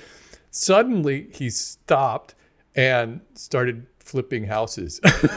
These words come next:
It was like, "What?" This was just,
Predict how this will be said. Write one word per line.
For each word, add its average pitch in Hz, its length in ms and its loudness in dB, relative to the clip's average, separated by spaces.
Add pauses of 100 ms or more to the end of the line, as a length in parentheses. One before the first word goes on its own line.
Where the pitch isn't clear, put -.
(560)
It 196 200 2
was 226 260 6
like, 143 200 2
"What?" 196 440 6 (560)
This 214 240 4
was 180 240 0
just, 151 220 -8